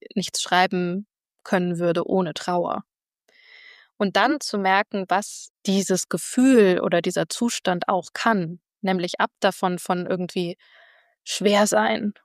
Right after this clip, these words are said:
und, und runterziehend und dunkel und ganz oft sehr belastend und, ähm, wahnsinnig nervig auch zwischendurch und so, konnte das noch viel mehr, nämlich mir irgendwie,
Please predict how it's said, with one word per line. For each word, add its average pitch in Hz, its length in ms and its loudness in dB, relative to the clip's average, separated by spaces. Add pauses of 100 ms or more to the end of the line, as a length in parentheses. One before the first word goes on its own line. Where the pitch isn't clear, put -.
und, 180 300 -4 (240)
und 180 520 -8 (280)
runterziehend 180 1000 -2
und 175 340 -4
dunkel 208 640 0
und 190 220 -6
ganz 170 280 -8
oft - 260 -6
sehr 185 160 0
belastend 196 840 -2 (100)
und, 165 260 -14 (800)
ähm, 175 560 -2 (380)
wahnsinnig 226 500 2
nervig 185 640 0
auch - 100 -6
zwischendurch - 800 -10
und 185 140 -10
so, 226 260 -2 (1400)
konnte 254 280 2
das 214 160 2
noch 220 140 0
viel 226 220 0
mehr, 208 280 4
nämlich 175 380 -2
mir 202 220 2
irgendwie, 220 580 2